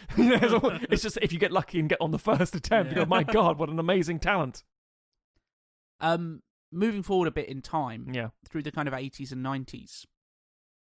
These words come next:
Speaker 3: it feels like at that point in Hollywood, there is a bit more of a hard division between the world of music and the world of acting.
Speaker 2: Yeah.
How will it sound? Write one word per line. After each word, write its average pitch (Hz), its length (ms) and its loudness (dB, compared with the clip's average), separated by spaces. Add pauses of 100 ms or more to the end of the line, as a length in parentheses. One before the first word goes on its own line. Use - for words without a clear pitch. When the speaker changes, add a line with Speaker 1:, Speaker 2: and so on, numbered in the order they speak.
(320)
Speaker 3:
it 151 160 -12
feels 165 220 -4
like 160 160 0
at - 80 -12
that 147 220 -2
point 139 260 -6
in 135 120 -10
Hollywood, 127 520 -6 (680)
there 139 120 -2
is 135 80 -4
a 135 40 -2
bit 139 140 -6
more 139 100 -2
of 127 60 -8
a 127 60 -8
hard 139 340 -2 (100)
division 123 600 -10 (160)
between 123 680 -10 (720)
the 143 140 -10
world 135 260 -2
of 127 80 -8
music 123 460 -8
and 123 160 -10
the 120 60 -10
world 120 260 -10
of 120 80 -12
acting. 117 460 -14
Speaker 2:
Yeah. 117 220 -8